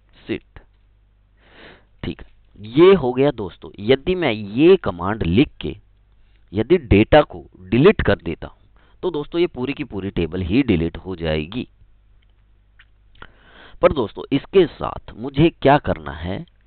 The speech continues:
वेयर लगा देना है, डब्ल्यू एच ई आर ई, वेयर, या आप यहां से भी कर लिया करो दोस्तों, कोई दिक्कत नहीं है। ये लो, मैं यहां से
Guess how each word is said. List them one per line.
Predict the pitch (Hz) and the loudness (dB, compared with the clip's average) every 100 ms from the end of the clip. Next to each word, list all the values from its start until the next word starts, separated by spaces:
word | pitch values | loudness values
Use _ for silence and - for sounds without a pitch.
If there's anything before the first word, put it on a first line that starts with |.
| _ _ _ _ _ _ _ _ _ _ _ _ _ _ _ _ _ _ _ _ _ _ _ _ _ _ _ _ _ _ | _ _ _ _ _ _ _ _ _ _ _ _ _ _ _ _ _ _ _ _ _ _ _ _ _ _ _ _ _ _
वेयर | 101 107 160 165 | -18 0 4 6
लगा | 117 76 67 | 4 2 -2
देना | 58 - - | -6 -16 -20
है, | _ _ - | _ _ -14
डब्ल्यू | 85 82 95 - | -12 -10 -10 -6
एच | 92 - | -6 -6
ई | 92 | -6
आर | 92 90 | -4 -4
ई, | 120 | -8
वेयर, | 131 104 127 123 - _ - | -8 -2 0 -2 -10 _ -4
या | 117 123 | 4 4
आप | 127 | 4
यहां | 131 117 110 | 0 0 0
से | 139 | -2
भी | 131 | -4
कर | 117 82 | -4 -4
लिया | 73 73 | -6 -8
करो | 87 | -14
दोस्तों, | 78 - 90 | -16 -18 -16
कोई | 82 85 | -14 -14
दिक्कत | - - - | -16 -18 -20
नहीं | 65 | -20
है। | _ - | _ -14
ये | 76 | -14
लो, | - _ _ _ _ - | -14 _ _ _ _ -10
मैं | 95 104 - _ - | -6 -6 -8 _ -20
यहां | 90 87 95 | -8 -6 -4
से | - | -6